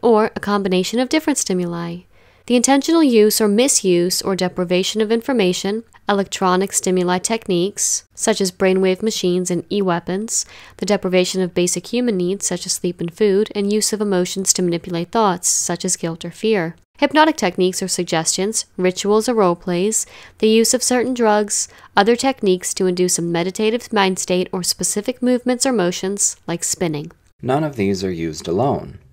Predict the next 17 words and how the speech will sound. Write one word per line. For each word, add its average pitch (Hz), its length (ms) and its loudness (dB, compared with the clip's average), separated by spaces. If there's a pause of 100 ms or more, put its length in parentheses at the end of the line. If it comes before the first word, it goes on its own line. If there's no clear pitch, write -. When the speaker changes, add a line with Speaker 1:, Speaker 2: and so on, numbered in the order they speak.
(100)
Speaker 2:
Instead, 135 680 0
a 107 80 -6
combination 113 640 0
of 101 140 -4
these 101 200 -2
techniques 73 580 -8
is 82 220 -10
used 117 340 -4
in 143 140 -4 (240)
trauma-based 82 460 -4
mind 120 240 0
control, 87 480 -4
or 117 320 -4 (160)
T 87 160 -6
B 82 160 -4
M 80 160 -4
C. 95 340 -2